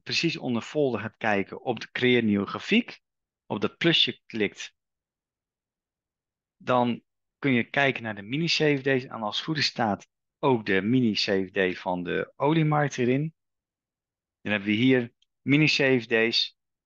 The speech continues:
Dan heb je onderin bijvoorbeeld, ehm,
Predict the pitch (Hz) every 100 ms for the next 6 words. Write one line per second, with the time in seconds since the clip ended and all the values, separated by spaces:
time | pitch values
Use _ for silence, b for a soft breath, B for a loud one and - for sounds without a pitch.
0 | _ _ _ _ _ _ _ - 110 120
1 | 113 110 - 135 120 107 - 123 117 117
2 | 123 - 110 - 117 107 101 101 101 101
3 | - - - 98 101 98 98 98 98